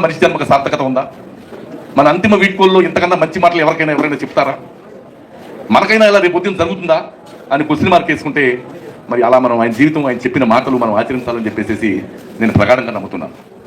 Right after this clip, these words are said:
అట్లాగే అందరూ చెప్పినట్లుగానే ఒక మెసేజ్ పెట్టేవాడు ప్రతిరోజు ఉదయం. చాలా మంది నాకు మెసేజ్లు పెడతారు, ఏదో నేను డిలీట్ చేసేస్తా ఉంటాను.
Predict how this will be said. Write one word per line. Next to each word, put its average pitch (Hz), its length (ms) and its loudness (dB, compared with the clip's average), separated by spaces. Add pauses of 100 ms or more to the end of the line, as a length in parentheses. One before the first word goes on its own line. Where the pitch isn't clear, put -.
(460)
అట్లాగే 160 240 2
అందరూ 185 280 2
చెప్పినట్లుగానే 151 520 0 (640)
ఒక 139 160 0
మెసేజ్ 196 300 2
పెట్టేవాడు 139 340 0
ప్రతిరోజు 131 360 -2
ఉదయం. 113 200 -4 (640)
చాలా 175 240 2
మంది 190 180 2
నాకు 160 160 2
మెసేజ్లు 160 320 0
పెడతారు, 107 260 -4 (140)
ఏదో 170 180 -4
నేను 156 140 -6
డిలీట్ 160 220 -2
చేసేస్తా 131 380 -2
ఉంటాను. - 220 -10